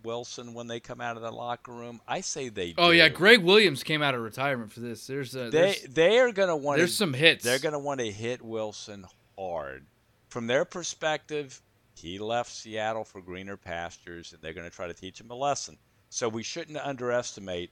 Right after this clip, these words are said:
Speaker 1: the motivation Seattle's gonna feel for this game, nor the fans, uh, who may feel betrayed by Wilson. It's a Monday night game. They have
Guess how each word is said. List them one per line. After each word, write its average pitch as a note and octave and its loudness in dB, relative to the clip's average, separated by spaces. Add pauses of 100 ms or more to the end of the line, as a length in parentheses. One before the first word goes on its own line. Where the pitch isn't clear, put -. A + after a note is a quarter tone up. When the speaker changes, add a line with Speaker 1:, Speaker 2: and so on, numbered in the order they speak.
(100)
Speaker 1:
the G2 -12
motivation F#2 -8
Seattle's A2+ -6
gonna F2 -16
feel E2+ -12
for E2+ -16
this D#2+ -14
game, F#2 -10 (400)
nor A3+ -2
the G#3 -6
fans, E3 -6 (380)
uh, A2+ 4
who A#2+ -4
may C3+ 0
feel C#3+ -4 (440)
betrayed C#3 -2
by C3+ 0
Wilson. C3+ -2 (360)
It's D#3 -2
a D#3 0
Monday F#3 2
night E3+ 0
game. D3+ 0
They G#3+ 2
have D#3 2